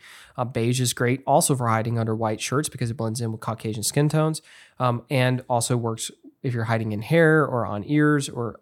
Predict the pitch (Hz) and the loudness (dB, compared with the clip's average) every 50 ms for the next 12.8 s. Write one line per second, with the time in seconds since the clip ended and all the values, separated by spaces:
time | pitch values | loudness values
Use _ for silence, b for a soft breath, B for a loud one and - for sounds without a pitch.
0 | _ - 151 147 151 143 127 - 127 139 139 131 127 127 - - 127 127 123 123 | _ -8 -6 -4 -4 -4 -2 0 2 2 2 2 0 0 2 4 4 6 4 4
1 | - b b b b b - 131 156 175 170 143 131 120 113 - 127 123 117 117 | 2 b b b b b 2 4 4 4 6 4 4 4 4 2 2 2 2 0
2 | 113 117 - - - 127 123 120 120 - 131 127 123 120 117 113 117 113 117 - | -4 -4 -6 -4 -2 0 0 -2 -2 -2 -2 0 0 0 0 0 -2 -2 -2 -4
3 | - 117 - 113 - - - 120 127 135 117 107 104 113 135 147 - - _ - | -6 -6 -6 -8 -6 -4 -4 -2 -2 -2 -2 -2 -2 -2 -4 -4 -6 -10 _ -6
4 | - 139 135 123 120 117 123 113 123 135 127 113 104 - 135 127 127 117 110 98 | -4 -2 0 0 -2 -2 -2 -2 -2 -2 -2 -4 -6 -6 -4 -4 -2 -2 -2 -2
5 | 101 98 113 123 - 180 180 202 208 - b b b b b b - 139 131 120 | -2 -2 -2 -2 -2 -4 -4 -6 -6 -10 b b b b b b -4 -2 4 6
6 | 151 156 160 156 - 139 131 131 135 131 123 120 117 95 123 120 120 117 117 113 | 8 8 8 6 2 0 2 4 4 4 4 2 2 0 -2 -2 -2 -2 -2 -4
7 | 113 113 - 123 117 117 110 110 120 113 110 113 117 120 127 127 - - 127 131 | -4 -4 -6 -6 -4 -4 -4 -2 -2 -2 0 2 4 6 6 6 4 2 0 0
8 | 127 120 120 - 127 120 127 123 120 113 110 - - 120 110 117 - - 110 117 | 0 0 -2 -4 -4 -2 -2 -2 -2 -2 -4 -4 -4 -4 -4 -4 -4 -4 -2 -2
9 | 113 123 120 120 - - - 127 123 113 - 117 110 - 120 120 120 120 117 127 | -2 -2 -2 -4 -6 -4 -4 -2 -2 -2 -4 -6 -6 -4 -4 -4 -4 -4 -4 -4
10 | 123 123 - 131 135 131 135 - - - _ - 135 127 - 127 117 117 113 110 | -4 -2 -2 -2 -2 -2 -4 -8 -14 -12 _ -4 -2 2 2 2 2 2 0 -4
11 | - 113 113 - 117 117 117 120 B B B B B B - 131 123 120 123 127 | -4 -4 -2 -2 -2 -2 -2 -4 B B B B B B 0 0 0 2 4 4
12 | 120 120 120 123 123 120 123 117 113 110 120 127 139 147 147 | 6 6 6 6 4 4 2 2 2 2 2 2 2 0 -2